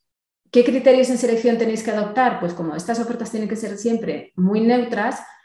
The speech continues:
eh, nunca podemos determinarlo por el perfil, pero quizás igual sí podemos determinar que necesitamos a alguien que sea, eh, que pueda expresarse a un nivel nativo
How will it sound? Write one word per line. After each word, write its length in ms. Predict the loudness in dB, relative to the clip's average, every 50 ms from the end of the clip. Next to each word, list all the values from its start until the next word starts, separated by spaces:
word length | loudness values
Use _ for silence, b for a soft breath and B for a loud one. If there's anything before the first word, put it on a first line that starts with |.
| B B B B _
eh, 640 | -4 0 2 4 4 6 6 6 6 4 2 2 0
nunca 240 | 0 0 2 2 2
podemos 220 | 4 2 2 2
determinarlo 640 | 0 0 -2 -4 -2 -2 -2 -4 -2 -2 -2 -2 0
por 140 | 0 0
el 140 | 0 0 0
perfil, 520 | 0 -2 -4 -4 -6 -4 -4 -4 -4 -4 -4
pero 200 | -4 -4 -4 -6
quizás 300 | -8 -8 -4 -4 -2 -2
igual 280 | -2 0 0 0 0 0
sí 100 | -2 -2
podemos 320 | -2 0 0 -2 -2 -2
determinar 520 | -4 -4 -4 -4 -4 -2 -2 -2 -2 -2
que 100 | -2 -2
necesitamos 840 | -2 -2 -2 -4 -6 -8 -8 -4 -2 -2 -2 0 0 -2 -2 -2 -4 -6
a 220 | -4 -2 0 0 0
alguien 460 | 0 -2 -2 0 0 2 2 2 0
que 120 | -2 -4
sea, 560 | -4 -4 -6 -6 -4 -4 -2 -2 -2 -2 -2 -4
eh, 300 | -2 -2 0 0 0 0 0
que 400 | 0 0 2 2 0 0 -2 -4 _
pueda 460 | -2 0 0 0 0 -2 -4 -6 -8
expresarse 840 | -10 -12 -10 -8 -8 -6 -4 -2 -2 -2 -2 -2 2 2 4 4 4
a 60 | 2
un 120 | -2 -2
nivel 360 | -2 0 0 0 0 0 -2
nativo 600 | -4 -6 -8 -6 -2 -2 0 2 2 0 0 -2